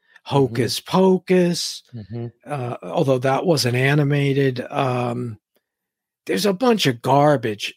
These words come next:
Speaker 2: on. I think they're doing a Zootopia. Good Lord, Disney, you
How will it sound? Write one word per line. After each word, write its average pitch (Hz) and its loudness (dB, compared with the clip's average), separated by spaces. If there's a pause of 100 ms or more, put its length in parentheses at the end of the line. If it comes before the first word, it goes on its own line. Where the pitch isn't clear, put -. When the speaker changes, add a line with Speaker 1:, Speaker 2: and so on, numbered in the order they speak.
(100)
Speaker 2:
on. 143 0
I 156 -2
think 165 0
they're 131 -4
doing 120 -6
a - -6
Zootopia. 175 0 (1000)
Good 262 2
Lord, 131 2
Disney, 110 -6
you 202 2